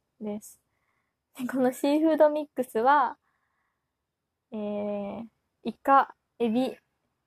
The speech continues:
ホタテ貝が入ってます。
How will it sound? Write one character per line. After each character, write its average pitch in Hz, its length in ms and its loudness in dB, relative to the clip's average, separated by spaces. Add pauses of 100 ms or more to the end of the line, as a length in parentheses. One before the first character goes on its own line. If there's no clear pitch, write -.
(220)
ホ - 120 -4
タ 240 160 4
テ 262 180 0
貝 202 260 -6 (1400)
が 247 220 0
入 220 160 -2
っ 220 40 -6
て - 180 -10
ま 202 260 -4
す。 - 200 -20